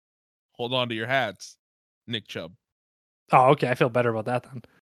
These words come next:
Speaker 2: Chubb would have to rush over two thousand yards.
Speaker 1: Think he can do it on this team? I'm gonna
Speaker 2: Oh,
Speaker 1: be
Speaker 2: I, I think he
Speaker 1: wrong.
Speaker 2: can do it. I don't think he can do it on this team with other weapons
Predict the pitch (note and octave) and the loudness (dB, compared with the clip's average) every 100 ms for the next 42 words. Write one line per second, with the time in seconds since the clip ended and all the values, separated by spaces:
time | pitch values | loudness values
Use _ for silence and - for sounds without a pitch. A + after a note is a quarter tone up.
0 | _ - G#3 G#3+ G#3+ G#3 F#3+ E3+ D#3+ D#3+ | _ 6 8 10 10 8 6 6 6 4
1 | C#3 - D3+ D3+ C#3 C3 B2 B2 A2 G#2 | 2 2 4 6 6 4 4 4 4 -2
2 | - - _ _ _ _ _ - B2+ A#2 | -14 -16 _ _ _ _ _ -16 -14 -14
3 | G2+ G#2 G#2 G#2+ G2 G2+ G#2 G#2+ - A2 | -18 -16 -12 -12 -12 -14 -14 -16 -16 -14
4 | A2 F#2+ A2+ A2 G3+ G3 - D#3 E3+ _ | -14 -14 -14 4 6 6 2 -4 -4 _
5 | - D#3 D#3 F#3+ - G3 E3+ B2+ A2 A2 | 2 4 6 4 4 4 2 0 0 -2
6 | - - D3 F3 F#3+ D#3 D#3+ C3 D3 D3 | -4 0 2 4 2 2 0 4 6 6
7 | - C#3+ B2+ C3+ D3+ - D#3+ C#3+ C3+ C3+ | 4 0 2 4 2 2 0 0 0 2
8 | C3+ C3 B2+ B2+ B2+ | 4 4 4 0 -2